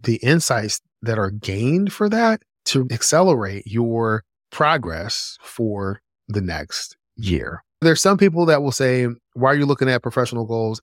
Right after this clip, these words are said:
and personal goals?" And I think it's really, I think the answer to that for me is pretty simple. And that's because that mix matters.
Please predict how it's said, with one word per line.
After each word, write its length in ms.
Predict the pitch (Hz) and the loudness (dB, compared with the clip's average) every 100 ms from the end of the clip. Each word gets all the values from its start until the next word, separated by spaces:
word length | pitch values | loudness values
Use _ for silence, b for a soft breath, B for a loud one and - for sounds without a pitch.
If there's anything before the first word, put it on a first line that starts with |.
| - | -6
and 260 | 123 123 | -2 0
personal 360 | 120 117 113 107 | 0 -2 -2 -6
goals?" 420 | 101 101 101 - - _ _ | -6 -6 -6 -10 -16 _ _
And 260 | 123 117 113 | 2 4 2
I 80 | 123 | 0
think 280 | - 151 139 | 0 0 2
it's 240 | 139 - | 0 0
really, 600 | 120 135 143 139 127 117 - _ _ _ _ | 0 2 4 4 2 -2 -8 _ _ _ _
I 100 | - | -4
think 180 | - 208 | 0 2
the 100 | 180 | 4
answer 400 | 123 143 147 139 | 4 2 2 0
to 160 | 127 131 | 2 0
that 240 | 120 117 | 2 0
for 140 | 113 101 | -4 -6
me 560 | 113 117 110 98 98 - _ _ | -2 -2 -2 -6 -12 -18 _ _
is 140 | 120 | -8
pretty 220 | - 135 117 | 2 2 2
simple. 520 | - 107 107 190 208 - _ | 0 -4 -4 -4 -4 -8 _
And 140 | 127 | -2
that's 240 | 120 127 - | 0 0 0
because 400 | 147 - 139 123 | -2 2 0 2
that 180 | 131 113 | 0 0
mix 300 | 123 120 113 | -2 -2 -4
matters. 560 | 95 107 190 247 - | -6 -4 -6 -6 -10